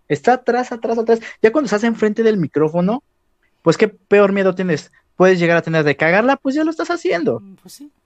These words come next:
Speaker 1: Entonces, este vato decía, "El punto máximo de temor es el punto mínimo de temor, nada más te queda aventarte y a ver qué pasa".
Speaker 2: Ok.
Speaker 1: Y entonces, esta cosa del parálisis del sueño,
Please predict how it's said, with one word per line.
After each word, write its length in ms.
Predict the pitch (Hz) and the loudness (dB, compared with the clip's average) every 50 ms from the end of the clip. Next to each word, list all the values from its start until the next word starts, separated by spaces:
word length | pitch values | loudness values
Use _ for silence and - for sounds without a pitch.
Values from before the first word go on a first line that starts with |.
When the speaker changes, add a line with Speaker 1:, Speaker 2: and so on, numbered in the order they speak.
| _ _ | _ _
Speaker 1:
Entonces, 260 | 147 - 196 202 202 | -2 0 0 0 0
este 220 | - 196 185 - 240 | -2 -4 0 0 0
vato 220 | 226 220 226 226 | 0 2 0 0
decía, 300 | 220 180 175 - 190 180 175 | 0 0 0 0 -2 -2 0
"El 140 | 175 170 170 | -2 -4 -6
punto 240 | - 220 220 - 208 | -4 -8 -8 -8 -6
máximo 400 | 190 185 180 - 170 160 135 127 | -8 -8 -10 -10 -12 -10 -8 -8
de 80 | 175 175 | -8 -8
temor 380 | - 156 170 220 247 254 247 - | -8 -6 -4 -2 -2 -4 -4 -6
es 160 | 180 180 180 | -8 -6 -6
el 140 | 175 180 180 | -8 -8 -8
punto 280 | 185 190 180 185 190 | -12 -10 -6 -6 -4
mínimo 600 | 185 180 185 180 180 180 180 180 180 185 185 180 _ _ | -4 -2 -2 -2 -2 -2 0 0 0 -2 -4 -8 _ _
de 80 | - 139 | -12 -10
temor, 380 | - 143 143 147 139 131 - - _ | -8 -6 -4 -2 -2 -4 -4 -8 _
nada 260 | 156 165 170 165 170 | -2 -2 0 0 0
más 160 | 170 170 160 | -2 -4 -4
te 120 | - 165 160 | -4 -6 -2
queda 160 | - 160 156 | -2 0 0
aventarte 580 | 147 135 131 135 - 196 202 202 - 214 196 - | 0 -2 -4 -2 0 0 0 2 0 -2 -2 -2
y 100 | _ 135 | _ -2
a 60 | 135 131 | 0 0
ver 180 | 135 131 131 | 0 -2 -4
qué 100 | - 123 | -8 -12
pasa". 340 | - - 110 107 - - 104 _ _ _ _ _ _ _ _ | -8 -6 -6 -6 -6 -10 -20 _ _ _ _ _ _ _ _
Speaker 2:
Ok. 120 | - 139 - | -20 -16 -2
Speaker 1:
Y 80 | 139 151 | -2 0
entonces, 360 | 160 156 196 190 214 180 - | 2 2 0 0 0 -8 -4
esta 320 | - 175 180 180 208 196 190 | -6 -4 -2 0 0 0 0
cosa 240 | - 190 180 196 190 | 0 -2 -2 0 0
del 160 | 185 170 - | 0 -2 0
parálisis 560 | - 143 135 139 156 165 175 180 - 151 135 | -2 -2 -2 0 -2 -4 -6 -6 -8 -8 -6
del 160 | 123 117 117 | -6 -8 -8
sueño, 420 | - - 127 127 139 165 208 233 | -6 -6 -4 -4 -2 -4 -6 -8